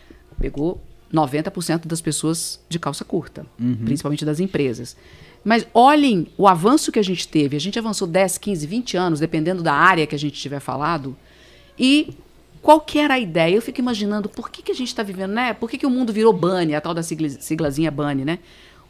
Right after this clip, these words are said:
Speaker 1: Um bichinho, um vírus que é invisível, acabou com tudo.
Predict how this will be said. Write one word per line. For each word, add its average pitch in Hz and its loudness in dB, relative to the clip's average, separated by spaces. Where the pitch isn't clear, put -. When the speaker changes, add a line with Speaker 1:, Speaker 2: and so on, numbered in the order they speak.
Speaker 1:
Um 302 6
bichinho, 214 0
um 180 2
vírus 165 -4
que - -4
é - 2
invisível, 151 -4
acabou 175 -4
com 151 -10
tudo. - -14